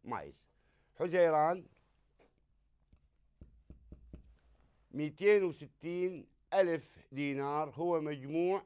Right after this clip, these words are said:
الأجور المباشرة المخططة لشهر حزيران.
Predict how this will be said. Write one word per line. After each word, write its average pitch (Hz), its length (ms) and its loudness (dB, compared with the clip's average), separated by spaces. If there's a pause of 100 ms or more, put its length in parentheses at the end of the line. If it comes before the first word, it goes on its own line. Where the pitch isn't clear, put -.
(140)
الأجور 147 760 -2
المباشرة 143 920 -2 (420)
المخططة 151 920 -2
لشهر 135 1040 -2
حزيران. 98 640 -6